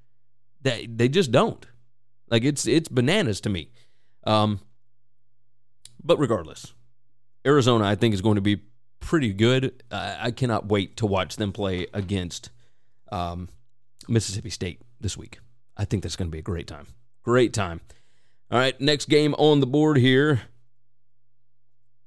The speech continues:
Indiana twenty-three, Illinois twenty. This was another one of those post-game win expectancies of,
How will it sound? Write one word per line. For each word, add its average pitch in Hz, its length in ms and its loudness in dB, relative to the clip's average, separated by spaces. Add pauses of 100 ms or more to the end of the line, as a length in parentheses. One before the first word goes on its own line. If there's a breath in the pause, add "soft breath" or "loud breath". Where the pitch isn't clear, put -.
(340)
Indiana 156 480 2
twenty-three, 151 680 0
Illinois 156 440 4
twenty. 147 540 -2 (460)
This 135 180 0
was 127 120 0
another 143 260 2
one 143 140 4
of 131 80 0
those 135 260 4
post-game 139 640 0
win 143 120 2
expectancies 123 800 -2
of, 123 560 -2